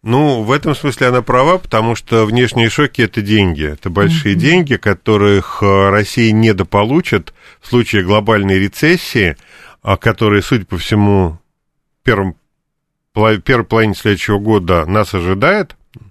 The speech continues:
Speaker 1: ну, не
Speaker 2: Так.
Speaker 1: нас, а весь мир.
Speaker 2: Ага.
Speaker 1: А, вот, и, э, отсюда падение цен на нефть. Плюс санкции, плюс, а, а, м, это вот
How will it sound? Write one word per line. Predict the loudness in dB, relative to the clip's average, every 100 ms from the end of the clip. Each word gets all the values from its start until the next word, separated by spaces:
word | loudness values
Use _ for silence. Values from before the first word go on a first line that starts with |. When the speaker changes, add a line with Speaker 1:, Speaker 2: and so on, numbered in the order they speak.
| _ -20 _ -2
Speaker 1:
ну, | 2
не | 4
Speaker 2:
Так. |
Speaker 1:
нас, | 4 2 -2
а | -2 -2
весь | -2 -6 -4
мир. | -4 -4
Speaker 2:
Ага. | -2 0 0 -2 _ -6
Speaker 1:
А, | 0
вот, | 0 0 0 0 -2 -12 -10
и, | -2 2 4 4 4 4 4 4
э, | 4 4 4 4 2 2 0
отсюда | 0 -2 -2
падение | -4 -2 0 -2
цен | -2 -2 0
на | 0
нефть. | 0 -4 -10 _ _ _ _ -20 _ 0
Плюс | 2 2 -4 -8
санкции, | -2 0 0 -6 -2 0
плюс, | 0 0 2 2 0 -6 0
а, | 2 4 0 -6 _ _ -20 -20 _ _ 0
а, | 2 4 4 2 -2 -6
м, | -2 0
это | 0 0 0
вот | 0 -2